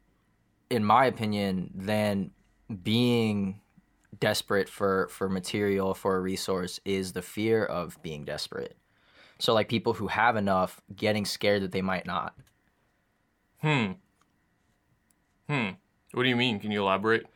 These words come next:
Speaker 1: Yeah, like, I think that there are, for example, people with a considerable amount of resources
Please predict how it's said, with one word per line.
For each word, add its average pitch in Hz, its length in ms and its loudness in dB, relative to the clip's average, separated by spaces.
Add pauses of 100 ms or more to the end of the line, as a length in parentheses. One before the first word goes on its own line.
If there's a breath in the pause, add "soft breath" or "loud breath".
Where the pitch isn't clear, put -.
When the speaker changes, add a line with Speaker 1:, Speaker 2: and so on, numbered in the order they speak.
(120)
Speaker 1:
Yeah, 135 300 4
like, 117 220 6
I 139 100 4
think 165 320 -2
that 135 440 6
there 117 460 4
are, 110 320 8
for 113 200 2
example, 104 840 2
people 104 760 0
with 101 160 0
a 95 60 0
considerable 98 540 -2
amount 95 380 -2
of 92 220 -6
resources 95 960 -4